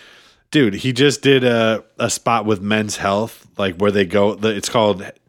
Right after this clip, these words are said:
Gym and Fridge, where they basically go in your house and they look in your fridge and they look in your gym, and, you know, and he was on, like, the freaking Today Show and James Corden and just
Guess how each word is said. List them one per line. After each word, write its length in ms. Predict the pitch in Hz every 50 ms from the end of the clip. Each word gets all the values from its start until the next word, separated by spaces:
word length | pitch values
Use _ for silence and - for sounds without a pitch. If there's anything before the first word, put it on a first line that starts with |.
| 113 107 98
Gym 360 | 90 87 107 107 107 110 113
and 160 | 104 92 90
Fridge, 400 | - - 104 101 101 101 98 101
where 100 | 92 98
they 100 | 95 95
basically 380 | 92 107 101 - 107 107 104 90
go 180 | 90 95 101
in 60 | 101
your 100 | 95 90
house 300 | 80 92 92 95 92 -
and 80 | 98 90
they 80 | 87 92
look 100 | 90 -
in 80 | 95
your 100 | 90 87
fridge 320 | - - 98 92 92 87 90
and 100 | 87 87
they 80 | 85 85
look 160 | 90 90 -
in 80 | 95
your 140 | 90 90 85
gym, 460 | 78 78 87 87 90 90 90 90 87 _ _ - - - - - - _ _ _ _ _ -
and, 120 | 98 98
you 80 | 95 92
know, 180 | 92 92 92 92
and 80 | 90
he 80 | 98 104
was 200 | 98 101 87 101
on, 260 | 101 95 95 92 87
like, 280 | 90 87 85 85 80 -
the 220 | 90 87 87 82 67 69 _ _
freaking 360 | - - 104 92 98 90 82
Today 380 | - 101 85 95 101 107 110 101
Show 500 | - - - 110 104 101 104 101 95 90
and 200 | 85 82 80 - _ - - - - - _ -
James 360 | 98 113 113 113 110 101 -
Corden 600 | - - - 110 104 104 101 98 101 101 101 95
and 300 | 92 87 82 80 78 78 _ _ _ _ _ _ -
just 360 | - 104 101 95 87 - _